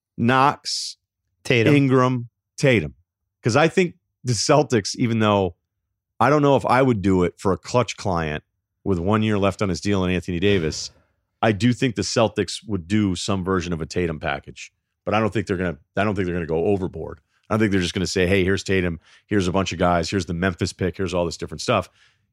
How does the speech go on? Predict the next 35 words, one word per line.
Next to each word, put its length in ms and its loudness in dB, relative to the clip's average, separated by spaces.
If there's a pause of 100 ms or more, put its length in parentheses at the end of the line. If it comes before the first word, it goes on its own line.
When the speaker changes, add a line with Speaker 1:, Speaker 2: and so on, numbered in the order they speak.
Speaker 1:
If 140 0
you 120 4
were 100 4
Griff, 320 2
how 160 2
would 120 0
you 80 -2
rank 280 0
Tatum, 340 0
Shai, 480 -2 (180)
Ingram, 480 -6
Knox? 540 -10 (2250)
Speaker 2:
Knox 380 0
last. 500 -4 (920)
Speaker 1:
Most 280 2
would 100 -2
agree 220 -2
with 120 -6
you. 100 -12 (1080)
Speaker 2:
Ingram 500 4
probably 480 2
second 400 0
to 40 2
last, 300 2
only 220 2
'cause 180 -2
I 60 4
have 120 0
no 220 4
idea 360 2
what 140 -2
his 160 -4
health 160 -4
status 420 -8
is. 340 -10